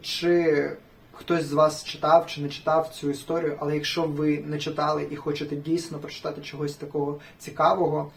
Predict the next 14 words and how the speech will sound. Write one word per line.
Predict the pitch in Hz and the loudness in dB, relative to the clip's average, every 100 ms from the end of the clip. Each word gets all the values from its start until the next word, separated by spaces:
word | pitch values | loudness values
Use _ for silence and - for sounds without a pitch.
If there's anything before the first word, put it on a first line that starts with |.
| - - - - - - | -20 -20 -20 -20 -18 -6
і | 160 | -4
в | 151 | 0
першу | 175 165 147 | 0 0 -2
чергу | - 165 151 156 156 - | 0 0 0 -2 -4 -6
повчального, | 160 - 208 247 247 160 147 | -6 0 2 2 0 -4 -4
тому | 156 170 | -6 -6
що | - - 165 | -4 0 0
тут | 160 185 | 0 0
можна | 196 180 180 | -2 -2 -4
багато | 151 151 170 214 - | -2 0 2 0 -2
чого | - 170 | -4 -4
відшукати | 156 151 151 170 165 175 | -4 -6 0 0 2 0
для | 147 | -2
себе | 143 - 170 220 175 160 | -4 -2 0 2 4 2